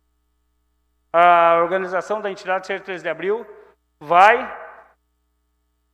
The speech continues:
informar a data oficial do evento.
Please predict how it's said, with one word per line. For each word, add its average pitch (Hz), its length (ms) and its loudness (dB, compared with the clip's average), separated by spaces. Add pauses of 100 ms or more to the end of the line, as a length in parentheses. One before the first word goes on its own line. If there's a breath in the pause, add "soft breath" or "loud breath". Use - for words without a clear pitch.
(960)
informar 190 680 -2
a 175 40 -2
data 175 320 -6
oficial 170 320 -8
do 170 120 -14
evento. 147 380 -16